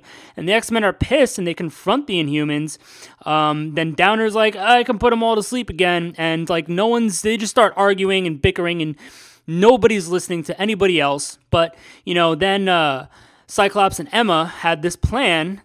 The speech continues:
that Magneto was a part of. He grabbed some random mutants. Uh, who do you have? Colossus, Warpath, Rockslide, and Wolfsbane. And, um, he takes them and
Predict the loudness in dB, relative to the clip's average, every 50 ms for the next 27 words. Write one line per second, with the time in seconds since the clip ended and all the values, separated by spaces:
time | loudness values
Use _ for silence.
0 | _ -6 -4 -2 -2 -2 -2 -2 -2 0 2 2 2 2 0 -2 -4 -2 -2 -2
1 | 0 0 -2 -4 -6 -10 -10 -4 -2 0 2 2 0 -2 -4 -6 -6 -4 -2 -2
2 | -2 -2 -2 -4 -4 -4 -6 -6 -6 -8 -8 -10 -10 -14 -16 _ _ _ _ _
3 | -6 -2 0 0 0 0 -2 -4 -6 -10 -10 -10 -8 -4 -4 -4 -4 -4 -6 -10
4 | -12 -8 -2 0 2 2 2 0 0 0 0 0 -2 -6 -10 -4 0 2 2 2
5 | 2 2 2 2 2 2 -2 -4 -10 -20 -12 -6 -4 -4 -4 -4 -6 -2 0 0
6 | 2 2 0 -2 -4 -4 -2 0 0 0 -2 -4 -4 -4 -2 -2 -4 -6 -8 -12
7 | -20 -20 -20 -20 _ -10 -6 -6 -4 -4 -2 -2 0 0 0 0 -2 -4 -6 -10
8 | _ -20 -20 -20 -20 _ _ _ -10 -8 -8 -6 -2 0 0 0 0 0 -2 -2
9 | 0 0 0 0 -2 -2 -2 -4 -4 -6 -8 -10